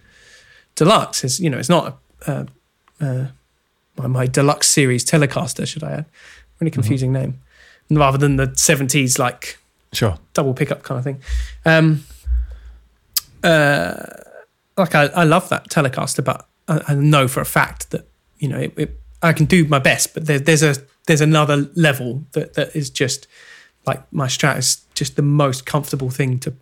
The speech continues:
Speaker 1: play and, and, and just play so, you know, effortlessly and con-, and, and consistently, you know, uh, uh, as well. Like, I can just get so much out of it. And, like, the
Speaker 2: Mm-hmm.
Speaker 1: telly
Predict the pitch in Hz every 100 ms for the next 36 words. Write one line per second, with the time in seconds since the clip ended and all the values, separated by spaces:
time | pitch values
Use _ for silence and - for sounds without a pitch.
0 | _ _ - _ _ _ _ - 151 135
1 | 123 120 - 131 123 - 127 131 127 139
2 | 131 - _ _ - 160 139 127 - 151
3 | 131 - _ - - - 139 165 160 151
4 | 131 - 135 127 131 156 139 131 147 135
5 | 131 131 127 143 - 160 - 135 135 123
6 | 120 - 147 123 123 - 139 - 139 -
7 | 135 143 135 120 120 127 131 - - -
8 | 127 - - - - 147 131 - 139 135
9 | 131 - - - - 247 233 180 185 107
10 | 131 330 -